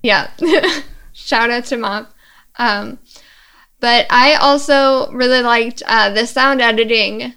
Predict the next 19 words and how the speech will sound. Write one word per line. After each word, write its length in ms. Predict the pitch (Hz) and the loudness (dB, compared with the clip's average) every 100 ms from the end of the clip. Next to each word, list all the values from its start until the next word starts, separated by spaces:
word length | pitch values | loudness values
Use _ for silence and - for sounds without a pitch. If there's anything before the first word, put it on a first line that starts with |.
| _ - | _ -8
when, 420 | 226 220 214 214 | -2 0 0 -2
uh, 680 | 233 - - 226 214 240 240 | -6 -6 -6 -4 -4 -6 -8
they 220 | 226 240 | -2 0
were 220 | 240 247 233 | 0 0 2
watching 500 | 233 240 262 247 226 | 0 0 -2 -2 -4
the 80 | |
nurses 960 | 214 214 233 - 226 220 220 233 - - _ | -4 -4 -6 -4 -2 2 2 0 -10 -20 _
on 420 | 220 208 208 214 180 - _ | -4 -2 -2 -4 -12 -20 _
the 80 | 202 | 0
island, 760 | - 214 214 214 208 208 226 _ _ _ _ _ - | 2 2 0 -4 -6 -10 -14 _ _ _ _ _ -2
and, 480 | 220 208 202 208 208 | 2 2 2 -2 -6
uh, 220 | - - - | -6 -8 -8
you 140 | 233 | -4
get 200 | 226 214 214 | 0 2 2
that 200 | 202 196 | 0 -2
special 560 | - 214 214 214 208 | 0 0 0 -2 0
whistle 380 | 208 214 220 208 | 0 -2 0 0
effect 480 | 214 202 185 202 - | 0 -2 -4 -6 -6
that 280 | 202 180 | -6 -4